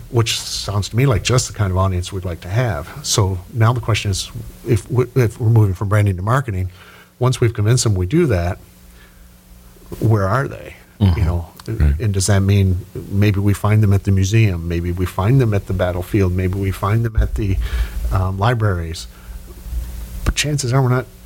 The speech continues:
Speaker 1: necessarily, and this is a stereotype, we're not gonna find them at Walmart.
Speaker 2: Right.
Speaker 3: Mm-hmm.
Speaker 1: You know,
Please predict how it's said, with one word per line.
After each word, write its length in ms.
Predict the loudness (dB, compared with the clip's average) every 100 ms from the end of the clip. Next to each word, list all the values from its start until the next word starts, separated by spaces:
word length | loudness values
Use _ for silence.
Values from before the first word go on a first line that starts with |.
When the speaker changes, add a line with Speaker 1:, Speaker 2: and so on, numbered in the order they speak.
| -4
Speaker 1:
necessarily, 720 | 0 0 0 2 4 2 2 -2
and 140 | -2 -2
this 160 | -2
is 100 | -2
a 60 | -2
stereotype, 600 | 0 0 0 -2 -4 -6 -2
we're 100 | 2
not 120 | 2
gonna 140 | 2
find 200 | 2 4 4
them 100 | 4
at 60 |
Walmart. 420 | 2 0 -2 -8 -16 -20 -20 -14 -12 -12 _
Speaker 2:
Right. 220 | 0 0 -2 _ -20 -20 -20 -20 -20 -20 -20 -20 -8 2
Speaker 3:
Mm-hmm. 260 | 6 6 4 -2 -20 -20 -4
Speaker 1:
You 100 | 2
know, 260 | 2 2